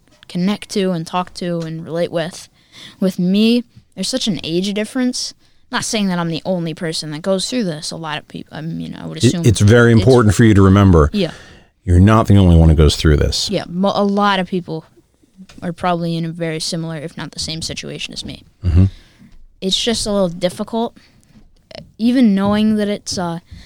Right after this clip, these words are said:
Speaker 1: you're not alone, it helps in, in the moment. So remember that,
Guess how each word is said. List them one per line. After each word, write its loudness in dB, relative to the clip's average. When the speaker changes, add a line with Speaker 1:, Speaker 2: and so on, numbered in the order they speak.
Speaker 1:
you're -4
not 0
alone, -2
it -4
helps -4
in, -2
in -2
the -2
moment. -6
So -4
remember -2
that, -2